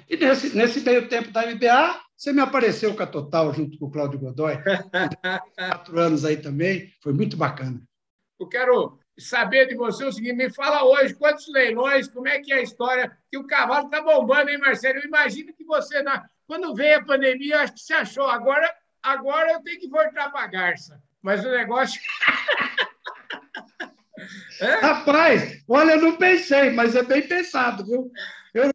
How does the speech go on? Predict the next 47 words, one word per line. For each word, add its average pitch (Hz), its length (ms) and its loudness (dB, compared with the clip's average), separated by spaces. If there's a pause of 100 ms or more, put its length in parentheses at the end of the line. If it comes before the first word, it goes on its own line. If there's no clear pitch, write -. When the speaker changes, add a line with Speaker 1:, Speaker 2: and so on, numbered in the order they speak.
(300)
Speaker 1:
eu 277 140 2
pensei, 294 300 0
falei, 262 200 2
"Agora 240 260 2
vamos 262 200 -2
quebrar, 294 540 0 (140)
que 165 80 -10
vai 180 140 0
Speaker 2:
É. 214 60 0
Speaker 1:
parar 196 220 0
tudo, 302 180 -4 (500)
não 214 80 -16
vai 196 160 -2
ter 262 100 -4
mais." 208 280 -2 (260)
Mas 240 140 -2
não 285 100 -2
pensei 277 380 2
que 240 80 -4
eu 202 40 2
ia 202 80 0
ter - 160 0
que - 60 -8
voltar - 460 -4
pra - 200 -4
Garça. - 440 -8 (280)
Boa. 226 240 4 (840)
Essa 214 300 -4
é 269 80 -6
boa. 202 340 0 (400)
Eu 233 260 0
falei, 254 280 0
"Rapaz, 247 880 0
a 247 120 0
coisa 226 300 -4
vai 226 140 -4
ficar 226 220 -6
ruim." 151 340 -4 (760)
Vai 170 140 -6
ficar 165 240 -4
ruim, 208 400 2
entramos 208 500 0
com 190 160 -6
dois 180 180 -4
mil 175 200 0
e 165 100 2
vinte 156 640 -4